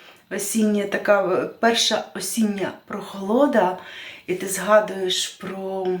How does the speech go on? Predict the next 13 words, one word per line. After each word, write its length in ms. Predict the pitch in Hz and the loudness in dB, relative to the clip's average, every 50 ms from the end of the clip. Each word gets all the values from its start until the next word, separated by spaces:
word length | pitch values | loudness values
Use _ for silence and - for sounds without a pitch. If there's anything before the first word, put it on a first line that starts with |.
| 175 - - _ _ _ _ _ _ _ - - - - - - - - - - | -6 -10 -18 _ _ _ _ _ _ _ -20 -20 -20 -18 -18 -18 -16 -16 -8 -2
аромати 600 | - 196 196 196 202 208 208 202 202 202 202 196 | 0 0 2 2 2 2 2 2 2 0 -2 -6
в 60 | - | -6
хаті, 680 | - - 196 196 196 190 190 - 190 185 185 185 180 180 - - _ _ _ _ _ _ _ _ _ _ _ - - - - - - - - - - - - - _ _ - - | -6 -6 -4 -2 -2 -2 -2 -4 -6 -4 -2 -4 -4 -6 -8 -18 _ _ _ _ _ _ _ _ _ _ _ -20 -20 -20 -20 -20 -20 -20 -20 -20 -20 -20 -20 -20 _ _ -20 -16
випічки, 760 | 165 160 180 220 262 269 - 214 - - - - - - - - - _ _ _ _ _ | -6 0 4 4 4 4 2 -2 -2 -2 -2 -2 -2 -6 -14 -16 -18 _ _ _ _ _
і 580 | - 175 180 180 190 202 202 202 202 208 202 202 190 185 180 180 180 - - - - _ _ _ _ _ _ _ _ _ _ _ - - | -12 -10 -8 -8 -6 -6 -4 -4 -4 -4 -4 -6 -8 -8 -10 -12 -14 -16 -20 -20 -20 _ _ _ _ _ _ _ _ _ _ _ -20 -20
клас. 680 | - - - 175 170 170 170 160 160 170 170 - - - - _ _ _ _ _ _ _ _ _ - - - - - | -16 -12 -10 -8 -6 -6 -6 -6 -8 -10 -12 -12 -14 -16 -18 _ _ _ _ _ _ _ _ _ -18 -18 -18 -16 -12
Все, 260 | - - - 262 262 | -4 2 4 4 4
дівчата, 500 | 233 - - - - 202 190 196 190 175 | 4 2 -2 -4 0 2 2 2 2 0
будемо 720 | 175 175 196 214 233 269 285 320 294 277 269 262 - - - 190 | -2 -4 -4 -4 -2 0 2 4 6 6 4 4 -2 -4 -4 -4
випікати. 680 | 214 214 - - - - - 185 175 165 170 - 185 | -4 -4 -4 -6 -6 -4 -2 0 0 0 -2 -2 -2
Є 260 | 180 180 202 220 226 | -2 0 0 0 2
що 200 | 226 - - 185 | 2 2 0 -2
випікати. 960 | 185 170 170 170 170 180 185 - 226 233 269 294 294 294 - 277 277 269 269 | -4 -6 -8 -8 -8 -8 -4 0 2 4 4 4 2 2 -2 -6 -6 -6 -8